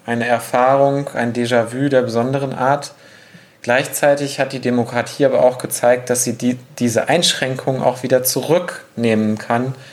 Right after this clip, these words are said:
wie die Zeit eben dafür reif war,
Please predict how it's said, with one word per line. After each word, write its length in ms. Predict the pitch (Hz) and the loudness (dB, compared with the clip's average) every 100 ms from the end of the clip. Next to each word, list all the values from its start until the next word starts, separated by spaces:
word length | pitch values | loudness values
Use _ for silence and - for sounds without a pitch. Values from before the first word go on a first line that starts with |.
| - - - - _ _ _ - | -20 -20 -20 -20 _ _ _ -8
wie 100 | 131 | -4
die 140 | 135 | -4
Zeit 340 | - 127 131 | 0 2 2
eben 260 | 127 123 123 | 0 0 2
dafür 380 | 120 117 123 107 | 2 0 -2 2
reif 340 | 107 123 - | 2 2 2
war, 420 | 131 127 131 - | 2 4 2 -4